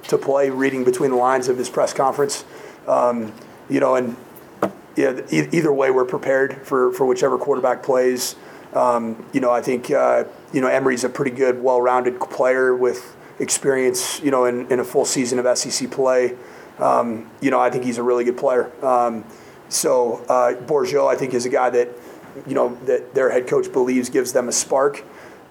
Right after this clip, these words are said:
You know, I think he's a, a good passer. He, you know, he's played well in, in fits and starts throughout the course of the year, but,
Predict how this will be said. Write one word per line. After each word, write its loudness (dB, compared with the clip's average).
You 0
know, 6
I 2
think -4
he's -2
a, 4
a 2
good 0
passer. 2
He, 0
you -6
know, 0
he's -2
played -2
well 2
in, -8
in 0
fits 0
and -6
starts 2
throughout 2
the -14
course -2
of -2
the -4
year, 4
but, 0